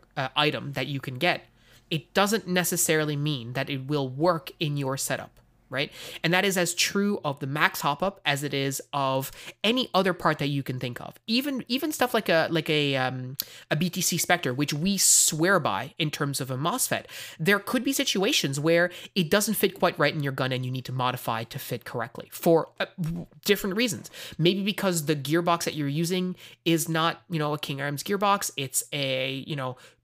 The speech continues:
a J G gearbox, and for some reason the fitment is not quite right, and that's it, right? W-, whether it's a Max Hop-Up or whether it's a, you know,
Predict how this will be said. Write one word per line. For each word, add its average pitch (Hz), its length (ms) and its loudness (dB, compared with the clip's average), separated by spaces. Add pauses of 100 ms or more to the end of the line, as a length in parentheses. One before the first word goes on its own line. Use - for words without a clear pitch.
(340)
a 156 60 2
J 170 320 4
G 160 260 0
gearbox, 135 480 -2
and 139 140 -2
for - 100 -2
some 170 280 2
reason 156 280 2
the 131 80 0
fitment 156 360 -4
is 180 100 -2
not 277 240 0
quite 277 240 2
right, 262 340 2
and 202 400 2
that's 175 320 -2
it, - 240 -2 (380)
right? 151 260 -4 (320)
W-, 170 440 -6
whether 202 280 4
it's 170 240 0
a 147 40 -2
Max 156 300 2
Hop-Up 165 380 0
or 139 80 0
whether 131 320 -2
it's 123 240 -6
a, 117 320 -6
you 120 240 -16
know, 117 160 -20